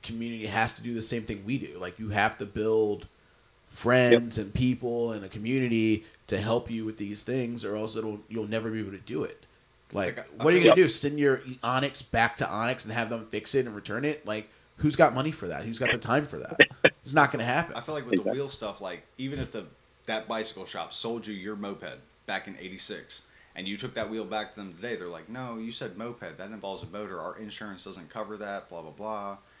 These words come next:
Speaker 3: And as soon as you go to a
Speaker 2: Yeah.
Speaker 3: bicycle shop and say, "Oh, I got an e-bike." "Oh, no, I don't wanna touch that 'cause now you may go thirty-five miles an hour. Like, you're an insurance risk."
Speaker 2: Yeah.
Speaker 3: Like, no,
Speaker 2: I,
Speaker 3: it's a
Speaker 2: I
Speaker 3: home
Speaker 2: definitely
Speaker 3: community
Speaker 2: got,
Speaker 3: that keeps
Speaker 2: I
Speaker 3: us
Speaker 2: got
Speaker 3: going.
Speaker 2: turned down by bike, bike shop.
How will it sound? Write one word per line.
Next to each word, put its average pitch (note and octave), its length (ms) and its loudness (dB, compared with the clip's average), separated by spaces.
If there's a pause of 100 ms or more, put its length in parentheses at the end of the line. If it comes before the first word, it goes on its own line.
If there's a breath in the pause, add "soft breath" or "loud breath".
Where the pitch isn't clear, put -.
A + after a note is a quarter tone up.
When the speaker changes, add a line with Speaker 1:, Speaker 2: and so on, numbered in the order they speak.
(140)
Speaker 3:
And G2 120 -8
as G2+ 80 -6
soon B2+ 140 -4
as A2 60 -8
you A2+ 60 -6
go A#2+ 60 -4
to G#2+ 80 -2
a - 20 -6
Speaker 2:
Yeah. E2+ 60 -10
Speaker 3:
bicycle G#2+ 340 -2
shop F#2 320 -6
and F2+ 80 -12
say, F2 300 -6
"Oh, G#2+ 120 -4
I G2 120 -4
got G2 160 -10
an - 80 -12
e-bike." F2+ 380 -10 (460)
"Oh, F#2 260 -8 (460)
no, F#2+ 240 -10 (120)
I F2+ 80 -10
don't G#2+ 100 -6
wanna G#2 140 -10
touch - 260 -8
that D#2 240 -10
'cause D#2+ 140 -18
now F2+ 140 -8
you F#2 140 -8
may F#2 140 -8
go F2 180 -10
thirty-five F#2 520 -8
miles F2+ 260 -8
an F2 80 -12
hour. F2+ 460 -8
Like, D2+ 320 -12
you're F2 160 -10
an E2+ 80 -12
insurance F2 480 -12
risk." - 280 -14 (960)
Speaker 2:
Yeah. G#2 140 10 (340)
Speaker 3:
Like, F2+ 140 -10
no, A2 120 -8
Speaker 2:
I, A2+ 100 12
Speaker 3:
it's G#2+ 80 10
a A2 60 10
Speaker 2:
I B2+ 100 12
Speaker 3:
home A2+ 80 4
Speaker 2:
definitely B2 260 10
Speaker 3:
community G#2 40 0
Speaker 2:
got, A#2 120 12
Speaker 3:
that - 80 2
keeps G2 180 0
Speaker 2:
I A2+ 60 12
Speaker 3:
us B2 60 10
Speaker 2:
got B2 140 12
Speaker 3:
going. - 80 10
Speaker 2:
turned B2+ 180 12
down A2+ 220 12
by G#2+ 120 12
bike, G2+ 260 10 (200)
bike F#2 200 10
shop. F2+ 240 10